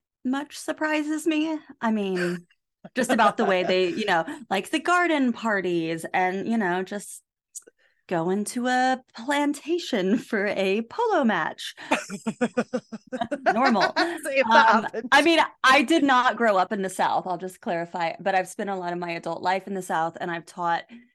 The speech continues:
Speaker 1: school in the South. And so, yeah, a lot of that's just pretty normal for me to see.
Speaker 2: So basically, our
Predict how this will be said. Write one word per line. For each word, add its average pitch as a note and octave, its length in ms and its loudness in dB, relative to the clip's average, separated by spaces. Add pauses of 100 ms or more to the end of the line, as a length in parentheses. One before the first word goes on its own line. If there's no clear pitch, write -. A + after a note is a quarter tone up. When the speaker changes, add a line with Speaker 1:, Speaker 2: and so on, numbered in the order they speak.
(180)
Speaker 1:
school D4 440 -4
in C4+ 80 -2
the C4 80 -4
South. A3 540 -2
And A3 300 -4
so, F#3+ 600 -2 (180)
yeah, G3+ 340 0
a - 20 -2
lot F#3+ 180 -2
of G3 80 -8
that's F3 300 -4
just E3 400 -10 (320)
pretty E3+ 400 -10
normal E3 340 -10
for - 160 -14
me - 220 -16 (300)
to - 120 -16
see. - 300 -14 (300)
Speaker 2:
So - 220 -4
basically, B3+ 760 0 (140)
our A#3 460 2